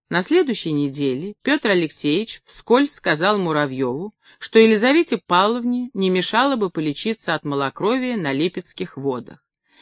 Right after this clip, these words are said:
При этом вид у доктора был сконфуженный. "У Лизы малокровие?" —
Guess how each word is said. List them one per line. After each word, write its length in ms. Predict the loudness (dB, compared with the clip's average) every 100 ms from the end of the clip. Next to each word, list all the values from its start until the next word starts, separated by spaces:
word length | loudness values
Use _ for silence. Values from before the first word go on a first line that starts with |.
| _
При 160 | 2 6
этом 340 | 6 4 0
вид 300 | 2 2 2
у 60 | 0
доктора 480 | 0 -2 -4 -8 -6
был 200 | -4 -4
сконфуженный. 920 | -2 -2 -2 -4 -10 -8 -12 -16 -20 _ _ _ _ _ _ _ _ -6
"У 100 | 0
Лизы 280 | 2 0
малокровие?" — 880 | -4 -6 -8 -10 -10 -8 -6 -8 -10